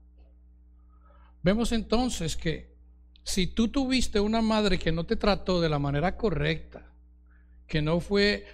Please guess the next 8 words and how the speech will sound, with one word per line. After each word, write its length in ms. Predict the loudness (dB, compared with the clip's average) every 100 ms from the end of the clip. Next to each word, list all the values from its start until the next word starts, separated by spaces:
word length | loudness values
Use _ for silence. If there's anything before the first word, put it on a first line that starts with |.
| -4
aquella 560 | -2 0 2 2 2
mujer 840 | 0 -4 -4 0 2 2 -2 -8 -20 -20 -20 -20 -20 -20 -20 -20 -20 -20 -20 -2
que 120 | 0
desempa-, 580 | 2 0 -2 -2 -2 -4 -8
desempeñara 680 | -4 -2 -2 0 0 0 0
su 160 | -2 -4
función 560 | -6 -6 -4 -4 -4 -4
adecuadamente 1120 | -4 -6 -6 -4 -2 -2 -6 -10 -14 -18 -20